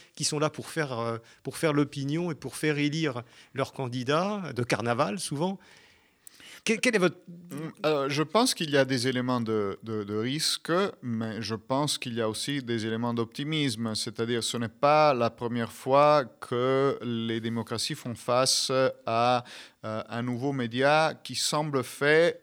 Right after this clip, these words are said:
Speaker 2: pour, euh, pousser des ingénieurs du chaos. Euh, les
Speaker 1: Ils vont,
Speaker 2: nazis
Speaker 1: ils vont l'intégrer. Et
Speaker 2: Voilà,
Speaker 1: puis,
Speaker 2: les
Speaker 1: d'ailleurs,
Speaker 2: na-,
Speaker 1: bah, Trump, euh,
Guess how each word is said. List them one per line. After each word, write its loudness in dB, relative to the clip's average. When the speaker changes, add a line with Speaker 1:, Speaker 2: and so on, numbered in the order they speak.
Speaker 2:
pour, 2
euh, 0
pousser -4
des -4
ingénieurs -2
du -4
chaos. 0
Euh, -8
les -8
Speaker 1:
Ils -6
vont, -4
Speaker 2:
nazis 2
Speaker 1:
ils -2
vont 4
l'intégrer. 2
Et 2
Speaker 2:
Voilà, 6
Speaker 1:
puis, 0
Speaker 2:
les 2
Speaker 1:
d'ailleurs, 12
Speaker 2:
na-, -2
Speaker 1:
bah, 2
Trump, 2
euh, -6